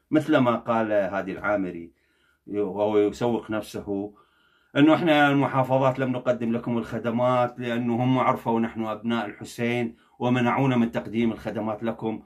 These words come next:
أيها الشيعة. يستعطف الشيعة. ما عادت الشيعة تع-، تقتنع بكم. الشيعة قبل أن يكونوا شيعة هم أهل العراق، هم من أبناء العراق،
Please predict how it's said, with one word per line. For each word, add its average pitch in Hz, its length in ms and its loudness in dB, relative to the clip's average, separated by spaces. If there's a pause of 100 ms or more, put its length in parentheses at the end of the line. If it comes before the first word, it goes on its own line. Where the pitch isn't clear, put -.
(180)
أيها 117 240 0
الشيعة. 87 560 -8 (160)
يستعطف - 460 -4
الشيعة. 98 340 -8
ما 165 160 2
عادت 170 420 -2
الشيعة 85 360 -8
تع-، - 180 -10 (140)
تقتنع 85 340 -14
بكم. 76 360 -18 (680)
الشيعة 123 460 0
قبل 127 280 -4
أن 107 140 -4
يكونوا 101 360 -4
شيعة 95 360 -4
هم 101 280 -10 (720)
أهل 104 180 -4
العراق، 95 480 -2 (560)
هم 113 140 2
من 110 100 0
أبناء 98 320 -6
العراق، 87 520 -6